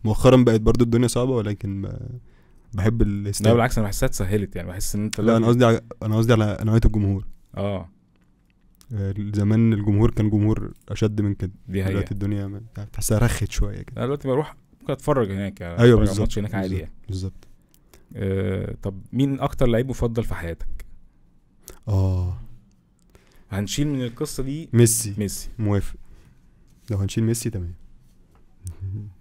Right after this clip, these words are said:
Speaker 1: نشيل ميسي ونبدأ نتكلم عن، عن، عن
Speaker 2: على
Speaker 1: باقي
Speaker 2: اللعيبة
Speaker 1: البشر.
Speaker 2: عامة
Speaker 1: عن
Speaker 2: بقى،
Speaker 1: باقي البشر.
Speaker 2: عن باقي البشر، بالظبط.
Speaker 1: بالظبط كده.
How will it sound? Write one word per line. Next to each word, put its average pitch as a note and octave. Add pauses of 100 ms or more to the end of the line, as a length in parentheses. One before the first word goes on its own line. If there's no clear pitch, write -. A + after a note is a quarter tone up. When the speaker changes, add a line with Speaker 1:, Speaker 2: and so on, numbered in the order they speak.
(220)
Speaker 1:
نشيل A#2
ميسي C3
ونبدأ B2
نتكلم A#2
عن، G#2
عن، G#2
عن G#2
Speaker 2:
على G#2
Speaker 1:
باقي A#2
Speaker 2:
اللعيبة A2
Speaker 1:
البشر. A2
Speaker 2:
عامة A2+
Speaker 1:
عن G2+
Speaker 2:
بقى، A2+
Speaker 1:
باقي C3
البشر. A#2+
Speaker 2:
عن G2
باقي G#2
البشر، F#2
بالظبط. F#2+
Speaker 1:
بالظبط G2
كده. -